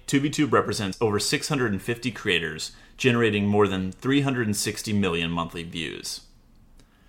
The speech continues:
Co-founder and C E O Fabienne has previously been a guest on the podcast, so listen to our interview with her for more background on Tubitube's incredible growth.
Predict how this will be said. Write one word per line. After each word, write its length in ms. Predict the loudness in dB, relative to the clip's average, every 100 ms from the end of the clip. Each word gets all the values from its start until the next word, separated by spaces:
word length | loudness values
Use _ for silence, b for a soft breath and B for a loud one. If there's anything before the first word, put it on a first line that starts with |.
| b 4
Co-founder 480 | 6 8 6 4 4
and 120 | 2
C 220 | 2 0
E 140 | 4 4
O 160 | 4
Fabienne 560 | 4 4 4 2 2 -2
has 140 | -6 -4
previously 480 | 0 0 0 0
been 160 | 0 -2
a 40 |
guest 280 | 0 -2 -2
on 60 | -8
the 80 | 0
podcast, 640 | 0 0 -4 -6 -6 -8 b b b
so 200 | 2 6
listen 340 | 8 6 0
to 100 | 4
our 120 | 4
interview 320 | 4 0 0 0
with 140 | 0
her 200 | -2 -2
for 140 | -2
more 200 | 2 2
background 640 | 4 4 4 0 -2 -6 -10 b b
on 160 | -4 -2
Tubitube's 560 | -2 -2 -2 -2 -2
incredible 400 | -6 -4 -4 -6
growth. 520 | -8 -8 -8 -12 -20